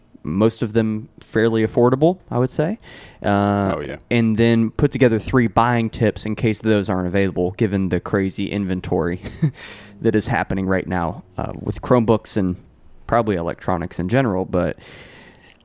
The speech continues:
Speaker 1: go check that out. That's a great little video. But tied to that, we partnered with Lenovo to give away a brand new Chromebook Duet,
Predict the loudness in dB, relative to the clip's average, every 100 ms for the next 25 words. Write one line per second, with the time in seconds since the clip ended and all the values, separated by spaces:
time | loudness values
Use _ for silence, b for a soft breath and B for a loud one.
0 | -20 _ _ _ _ 4 6 6 4 4
1 | 4 2 2 0 0 2 2 2 0 2
2 | 4 4 4 0 0 -8 -2 2 2 2
3 | 4 6 6 4 2 -4 -18 -2 0 2
4 | 2 2 0 -2 -2 0 4 4 6 2
5 | 2 -2 0 2 2 0 2 2 2 0
6 | -2 0 0 -2 0 2 4 4 2 0
7 | -4 -6 b b b b b 0 2 0
8 | -2 0 0 0 -4 -10